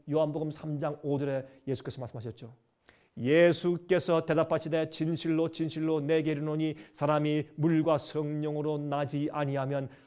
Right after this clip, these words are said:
하나님 나라에 들어갈 수 없느니라." 아, 물과 성령으로 거듭나지 아니하면 하늘나라에 들어갈 수 없다 그랬습니다. 성령은 우리를 거듭나게 하시는 능력입니다.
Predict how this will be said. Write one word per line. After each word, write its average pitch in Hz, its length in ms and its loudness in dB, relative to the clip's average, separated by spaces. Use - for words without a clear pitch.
하나님 233 640 -4
나라에 180 400 -2
들어갈 147 360 -10
수 139 340 -16
없느니라." 104 460 -12
아, 214 320 10
물과 233 400 6
성령으로 240 640 4
거듭나지 330 840 8
아니하면 185 1080 0
하늘나라에 254 560 8
들어갈 180 220 4
수 226 100 2
없다 190 140 2
그랬습니다. 165 440 -4
성령은 156 460 -2
우리를 143 200 -2
거듭나게 214 580 -4
하시는 214 260 -8
능력입니다. 113 560 -10